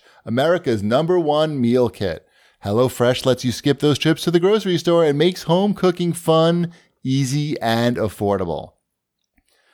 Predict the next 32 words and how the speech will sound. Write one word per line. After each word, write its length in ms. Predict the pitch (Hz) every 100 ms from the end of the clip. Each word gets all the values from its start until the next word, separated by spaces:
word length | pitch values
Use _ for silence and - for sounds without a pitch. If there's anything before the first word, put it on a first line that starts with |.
| _ _ 123
Uh, 680 | 123 127 127 127 123 117 107
I 40 |
wanna 220 | 156 165 131
paraphrase 680 | 117 113 110 - 87 78
this 220 | 80 78 -
and 80 |
stuff. 140 | 87 87
They 80 | 139
have 100 | 135
all 260 | 147 165
kinds 480 | - 170 165 160 135
of, 260 | 135 120 120
of 280 | 113 117 110
meals, 560 | 113 113 104 123 139
vegetarian, 720 | 110 110 117 131 117 117 120 104
low-calorie, 680 | 110 - 110 107 107 113
family-friendly 840 | 101 110 113 113 113 - 120 120 113
recipes, 520 | 113 110 117 117 110
everything 440 | 139 147 139 135
you 100 | 123
could 180 | 113 107
think 240 | 117 113 113
of, 400 | 110 98 - - - - _
fish, 600 | - 135 123 123 117 -
meat. 420 | 113 117 117 113 - _ _ _ _ _
If 80 | -
you 80 | 117
like 300 | 123 135 123
it, 220 | 101 - _ _ -
they 140 | 110
have 300 | 110 110 104
it. 160 | 87